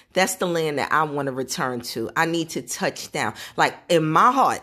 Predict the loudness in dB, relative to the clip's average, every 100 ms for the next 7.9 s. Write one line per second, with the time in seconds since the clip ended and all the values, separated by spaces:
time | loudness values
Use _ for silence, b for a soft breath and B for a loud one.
0 | 0 0 0 0 0 0 -6 -8 -6 -4
1 | -4 -6 -10 -10 -12 -8 0 2 2 -2
2 | -6 -4 -4 -4 -2 -2 -4 2 2 2
3 | -6 -4 -2 -2 -4 -8 -8 -6 -6 -8
4 | -16 b b b -4 -2 -2 -2 -2 -2
5 | -4 -4 -2 -2 -2 -2 0 0 0 0
6 | -2 0 -2 -2 -10 -10 -10 -10 -12 -14
7 | -12 -12 -10 -12 -12 -10 -10 -8